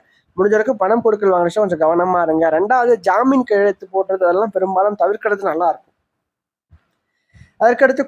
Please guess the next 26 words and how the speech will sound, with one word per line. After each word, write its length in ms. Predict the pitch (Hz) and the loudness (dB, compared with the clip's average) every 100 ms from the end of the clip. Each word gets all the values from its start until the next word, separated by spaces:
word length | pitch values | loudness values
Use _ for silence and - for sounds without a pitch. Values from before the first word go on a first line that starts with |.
| 269 | 2
குலதெய்வ 420 | 302 320 294 277 240 | 2 4 4 4 2
அனுகிரகம் 440 | 220 220 214 226 | 2 2 2 0
பரிபூரணமாக 720 | 175 185 190 185 180 180 175 185 | 0 0 0 0 0 -2 -2 0
உங்களுக்கு 320 | 165 165 160 | 0 -2 -4
வந்து 160 | 165 160 | -2 -2
உண்டுங்க. 320 | 143 156 143 135 135 | -2 -2 -2 -2 -2
நியாயமான 760 | 165 202 254 262 233 233 240 202 | 0 2 2 2 2 0 0 0
வேண்டுதல்கள் 480 | 196 208 202 202 202 | 0 0 0 0 0
கண்டிப்பாக 520 | 160 175 175 165 180 - | -2 -2 -2 -2 -2 -6
பலிக்கும், 320 | 147 175 - _ _ _ - | -8 -10 -12 _ _ _ -14
சரிங்களா? 280 | 147 143 160 | -8 -4 0
அதே 120 | 240 240 | 0 2
மாதிரி 140 | 247 233 | 2 2
நிறைய 200 | 214 254 196 | 2 2 2
ஆன்மீகத்துக்கு 640 | 220 262 254 226 220 220 175 | 2 2 2 2 0 0 0
அதிக 160 | 196 196 | 0 -2
முக்கியத்துவம் 420 | 175 208 196 180 175 | -2 -4 -2 -4 -4
கொடுப்பீங்க, 420 | 170 180 185 202 165 | -4 -2 0 0 0
நிறைய 220 | 196 240 - | 0 0 0
கோயில்களுக்கு 480 | 196 233 220 202 190 | 0 2 0 0 0
அதிகமா 320 | 180 190 185 180 | 0 0 -2 -2
போயிட்டு 220 | 180 175 185 | -4 -2 0
வருவீங்க. 380 | 170 175 202 220 196 | 2 2 2 0 2
கோயில்களுக்கே 600 | 202 220 214 208 233 247 208 | 2 4 2 0 0 0 2
போகாத 560 | 208 208 214 214 247 254 - _ _ - | 0 2 2 2 2 -2 -6 _ _ 2
பூரத்துல 400 | 220 226 196 | 4 4 2